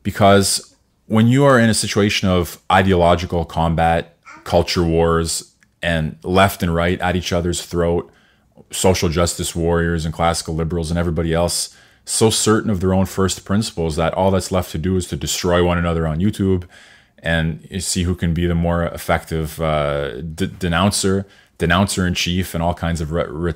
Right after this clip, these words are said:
rhetoricians and all of that. So that kind of clickbait ideological warfare is a result of the fact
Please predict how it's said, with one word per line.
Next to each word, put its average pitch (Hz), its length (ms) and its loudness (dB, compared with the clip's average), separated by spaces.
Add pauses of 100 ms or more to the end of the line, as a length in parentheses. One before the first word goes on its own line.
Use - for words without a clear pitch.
rhetoricians 87 840 -2
and 85 100 -4
all 87 120 0
of 82 80 -2
that. 92 320 0 (480)
So 98 540 4 (180)
that 131 220 4
kind 135 220 2
of - 320 -2 (380)
clickbait 101 760 0
ideological 92 680 2
warfare 85 680 -2 (840)
is 101 160 2
a 107 60 6
result 110 440 6
of 92 100 0
the 85 80 -6
fact 78 520 -4